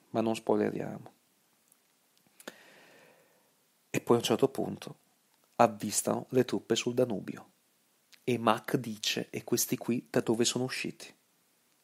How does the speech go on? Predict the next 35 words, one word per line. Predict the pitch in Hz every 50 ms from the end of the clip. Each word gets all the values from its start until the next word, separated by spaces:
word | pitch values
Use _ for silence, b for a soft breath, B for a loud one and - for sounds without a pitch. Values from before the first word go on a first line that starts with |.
| _ _ _ _ _ _ _ -
E | -
soprattutto | - - - 143 - - 117 - - 170 165 - 151
i | 127
russi | 120 151 185 - - - 143
quando | 135 151 147 - 139 131
è | 120
che | - 123
arrivano? | 110 101 107 120 131 139 143 143 143 156 156 - - _ _ _ _ _ _ _ _ _ _ _ _ _ _ _ _ _ _ _ _
Adesso | - - 104 110 110 - - 113
però | - 107 104 107
Mack | 110 110 107 104 107 - - - - - -
deve | - 120 110 104 107
decidere | 110 101 - - - 113 117 107 104
cosa | - - 98 104 104
fare. | - - - - 85 87 92 110 110 - b b b b b b b b b b b b b b b b _ -
Ed | - 170 175 151
è | 156 147 135 135 135 135 135 - -
la | - 123 127 120 117
foto | 117 - - 143 123 117 113 - 113 113
che | - 120
mi | 110 110
sembra | 113 - - 117 113 107
di | 104 110
avere | 101 110 104 104
messo | 101 104 104 107 - - - 101
anche | 98 98 98 - 104
nella | 104 98 98
copertina. | - 107 - - 95 95 - - 95 90 90 104 98
Poi, | - - - 113 110 107 107
come | - - 110 104
sapete, | 101 - - 101 - 117 120 117 - 110 104 - - - - _
se | - - - - 104
qualcuno | - 101 98 - 123 117 113
mi | 110 107
ascolta | 98 - - - - 117 113 110 107 - 101 98 92